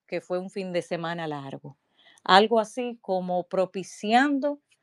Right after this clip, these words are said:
el olvido de antemano para que no se le diera el seguimiento,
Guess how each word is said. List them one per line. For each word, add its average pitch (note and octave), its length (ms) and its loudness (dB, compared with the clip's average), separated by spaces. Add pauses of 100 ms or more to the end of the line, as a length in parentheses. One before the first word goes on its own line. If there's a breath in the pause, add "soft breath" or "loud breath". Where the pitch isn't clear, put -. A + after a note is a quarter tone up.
(260)
el G#3+ 200 8
olvido G3+ 640 0
de G#3 120 -2
antemano D3+ 840 -6
para D#3+ 220 6
que D#3+ 140 -2
no E3 160 -2
se G3 160 -2
le F3+ 120 2
diera F3+ 380 4
el F3 100 -2
seguimiento, G3+ 800 -6